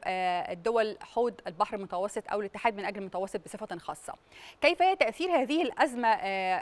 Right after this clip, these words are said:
رصدتوها إزاي؟ وهل من الممكن أن تتعاون الدول الخاصة بالاتحاد من أجل المتوسط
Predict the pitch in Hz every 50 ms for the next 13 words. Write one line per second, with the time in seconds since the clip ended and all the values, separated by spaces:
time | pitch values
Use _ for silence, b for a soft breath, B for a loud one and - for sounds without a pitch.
0 | - 190 190 202 - 233 208 - - 285 269 247 220 165 - - 254 285 339 330
1 | 277 254 277 311 302 277 254 247 294 302 - 262 196 214 - 240 - 202 190 233
2 | 302 320 277 240 220 214 220 226 B B B B B - 190 196 202 196 - 208
3 | 190 185 240 262 269 247 233 220 208 196 185 185 180 - 202 185 - - 269 262
4 | 277 - - - 233 214 185 - 226 233 226 220 202 - - - - 262 247 208
5 | 220 190 220 240 247 233 202 202 - 196 202 233 254 - 247 226